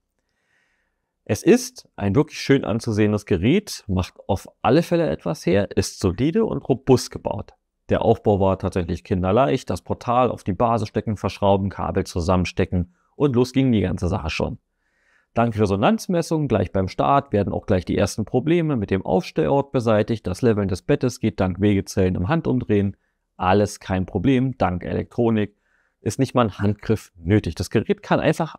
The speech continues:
alles von selbst erledigen. Der Drucker hat, ja, eine sehr hohe Lautstärke. Die Filamentführung, wie gesagt, finde ich nicht so gut gelöst, da sie, wie gesagt, beim Einzug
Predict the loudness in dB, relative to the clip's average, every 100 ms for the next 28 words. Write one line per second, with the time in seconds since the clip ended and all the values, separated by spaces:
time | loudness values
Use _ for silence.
0 | -2 2 2 0 -4 0 0 -2 -8 -6
1 | -8 -10 -14 _ _ _ _ _ _ _
2 | _ _ _ -4 0 2 2 0 0 -8
3 | -18 _ _ _ -10 -4 0 0 0 -2
4 | 0 0 0 2 0 2 2 0 -4 -2
5 | -2 -2 -2 -4 0 0 2 0 0 -2
6 | 0 0 0 2 0 -2 -2 0 0 0
7 | 0 0 -2 0 -2 -2 0 2 2 0
8 | -4 0 0 2 0 0 -4 -2 0 0
9 | 0 -2 -2